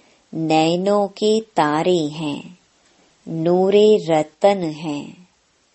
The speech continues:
जिसने एक बार भी मन से, सच्चे दिल से अपने को बाप का बच्चा निश्चय किया, डायरेक्ट बाप का बच्चा बना,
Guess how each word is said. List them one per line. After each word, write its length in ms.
जिसने 580
एक 380
बार 500
भी 320
मन 420
से, 520
सच्चे 640
दिल 420
से 640
अपने 540
को 360
बाप 520
का 340
बच्चा 920
निश्चय 760
किया, 760
डायरेक्ट 800
बाप 600
का 360
बच्चा 640
बना, 680